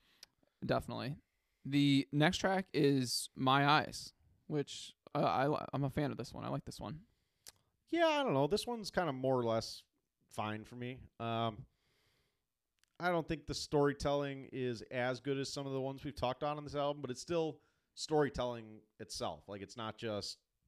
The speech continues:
Speaker 2: a song, you know?
Speaker 1: And this is one of the ones where I couldn't pinpoint the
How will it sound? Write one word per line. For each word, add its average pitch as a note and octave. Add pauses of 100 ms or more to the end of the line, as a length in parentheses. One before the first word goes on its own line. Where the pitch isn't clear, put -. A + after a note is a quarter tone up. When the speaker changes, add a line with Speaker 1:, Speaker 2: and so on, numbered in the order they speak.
Speaker 2:
a A2
song, F#2+
you F#2+
know? F#2+
Speaker 1:
And D#3+
this F#3
is E3
one E3
of D#3
the D3
ones C#3+
where C3+
I B2
couldn't D#3+ (260)
pinpoint C3+ (240)
the A#2